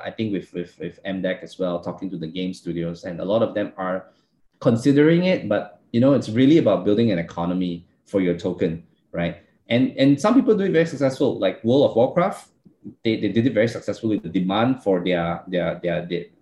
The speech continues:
even though they don't actually make it into a crypto, but people are, like, buying it like you're buying cryptocurrency, right? So there's huge demand for it. People are making a,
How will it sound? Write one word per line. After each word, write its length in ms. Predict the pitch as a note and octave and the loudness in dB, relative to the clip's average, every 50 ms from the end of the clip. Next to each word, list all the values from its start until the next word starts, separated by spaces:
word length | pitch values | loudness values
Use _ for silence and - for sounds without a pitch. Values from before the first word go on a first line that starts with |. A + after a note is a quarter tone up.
| _ - - - - | _ -20 -20 -18 -2
even 240 | - B2+ C3+ E3+ E3+ | 0 4 4 4 6
though 100 | E3 E3 | 6 4
they 160 | C3 A2+ G#2 | 4 4 2
don't 200 | - B2+ C#3+ B2+ | 4 4 2 4
actually 300 | A2+ A2+ - - B2+ A#2 | 2 0 0 0 2 2
make 180 | A#2 A2+ A2+ B2+ | 2 2 2 0
it 40 | A2+ | -2
into 120 | - F#2+ | -2 -4
a 60 | E2+ | -6
crypto, 280 | - - - - - A#2+ | -4 -6 -8 -4 -2 -2
but 160 | F2+ D#2+ - | -2 -2 0
people 240 | A#2 A2+ A2+ C3+ A#2+ | -2 -2 2 2 2
are, 120 | G2 F#2 | 2 2
like, 180 | F2 D#2+ - - | 0 -2 -2 -4
buying 300 | F2 F2+ G2 G#2+ G#2+ A2 | -2 0 0 0 0 0
it 100 | F2 F2 | -2 -2
like 320 | F#2 F2 F2 - - _ _ _ _ | -2 -2 -2 -4 -8 _ _ _ _
you're 120 | F2+ F2+ | -6 -4
buying 220 | E2+ F2+ F#2+ G2 G2 | -2 0 -2 -2 -2
cryptocurrency, 760 | - F#2 - - - - F2+ F2 E2+ E2+ - - - - - | -4 -6 -6 -6 -4 -2 -4 -4 -4 -4 -6 -6 -6 -4 -4
right? 220 | F2 F2 - - - _ _ - _ | -4 -4 -4 -6 -10 _ _ -20 _
So 80 | - C#3 | -2 2
there's 260 | B2+ B2 A#2+ A#2+ - | 2 2 2 2 6
huge 220 | - D3 C#3+ - | 6 6 6 6
demand 380 | G#2 G2+ G2 G#2 G#2+ A2+ A#2 A2+ | 2 0 0 2 2 2 2 2
for 120 | G2 F#2+ | 2 0
it. 140 | G2 F#2 - | 0 0 -2
People 240 | G2+ F2+ - A#2+ A#2 | -6 -2 2 4 4
are 100 | G2 F#2 | 4 2
making 340 | F#2+ F#2 - - A2+ A2 F#2 | 0 -4 -2 -2 -2 -2 0
a, 180 | E2+ F2 - | -2 -4 -6